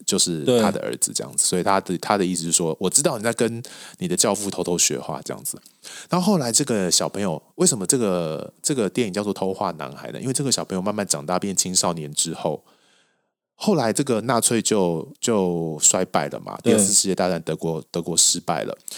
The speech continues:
Speaker 1: 但是他的爸爸呢，仍然非常坚持的执行他的工作，就是监视画家不准画画。
Speaker 2: 是。
Speaker 1: 但后来他爸爸没有办法明目张胆做这些事情，他只，唯一能做的就是把他家里面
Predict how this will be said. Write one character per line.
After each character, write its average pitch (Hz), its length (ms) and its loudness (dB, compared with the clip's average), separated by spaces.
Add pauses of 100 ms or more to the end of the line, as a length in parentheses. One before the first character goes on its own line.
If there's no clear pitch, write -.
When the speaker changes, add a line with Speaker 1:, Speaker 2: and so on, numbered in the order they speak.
(160)
Speaker 1:
但 190 120 4
是 160 80 2
他 143 160 -2
的 147 80 -2 (120)
爸 131 200 6
爸 87 200 0
呢， 80 380 -6 (200)
仍 110 300 -6
然 104 220 0
非 139 340 0
常 95 280 -2
坚 117 280 2
持 - 260 2
的 78 340 -4 (800)
执 - 240 2
行 85 320 2
他 104 160 0
的 98 80 0
工 82 200 -4
作， - 320 -2
就 107 100 2
是 - 100 4
监 104 280 2
视 104 180 4
画 85 220 0
家 80 160 -2
不 90 100 -8
准 78 160 -6
画 80 160 -2
画。 78 160 0
Speaker 2:
是。 107 300 4 (240)
Speaker 1:
但 196 120 2
后 180 200 4
来 104 180 4
他 - 160 0
爸 139 100 2
爸 98 160 2
没 104 120 0
有 120 60 2
办 110 120 2
法 85 240 -4
明 95 100 -12
目 113 200 -6
张 101 200 4
胆 76 160 -6
做 82 140 -4
这 78 140 -2
些 78 80 -4
事 - 160 4
情， - 180 2 (240)
他 147 140 0
只， - 180 4
唯 104 180 2
一 127 60 -2
能 101 180 -2
做 101 180 2
的 90 40 -6
就 104 80 0
是 113 80 0
把 95 160 0
他 104 160 0
家 113 360 2
里 95 140 -4
面 82 300 -4